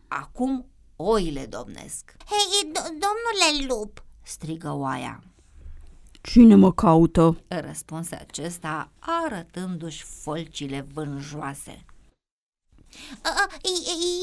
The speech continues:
Speaker 2: eu, oaia superforță."
Speaker 3: "Și ce vrei tu, oaie superforță? Auzi, dar de ce-ți zici așa?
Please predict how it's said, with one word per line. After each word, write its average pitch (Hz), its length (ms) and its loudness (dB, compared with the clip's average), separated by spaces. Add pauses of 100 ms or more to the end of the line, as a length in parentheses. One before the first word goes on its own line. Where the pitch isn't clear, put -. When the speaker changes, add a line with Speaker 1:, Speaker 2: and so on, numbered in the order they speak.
(180)
Speaker 2:
eu, 427 200 -2 (120)
oaia 359 840 4
superforță." 381 1200 0 (600)
Speaker 3:
"Și 175 240 6
ce 208 200 6
vrei 196 280 10
tu, 180 160 6
oaie 180 800 10
superforță? 170 1200 4 (500)
Auzi, 240 380 8 (340)
dar 202 400 2
de 156 200 4
ce-ți 202 320 8
zici 202 220 4
așa? 240 440 4